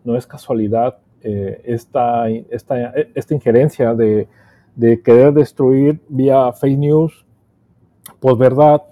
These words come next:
o como lo queramos llamar, para incidir en la población. Ustedes recordarán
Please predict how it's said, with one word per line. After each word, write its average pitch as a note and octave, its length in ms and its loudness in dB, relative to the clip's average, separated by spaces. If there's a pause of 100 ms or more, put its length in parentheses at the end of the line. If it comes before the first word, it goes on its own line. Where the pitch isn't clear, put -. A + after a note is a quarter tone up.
o - 120 -10
como A#2+ 200 -4
lo A#2 100 -4
queramos C3+ 380 -4
llamar, C#3+ 320 -6 (540)
para A#2 200 2
incidir A#2+ 400 -4
en C3 80 -6
la A#2 60 -10
población. C3 640 -10
Ustedes D3 280 -4
recordarán C3+ 640 -4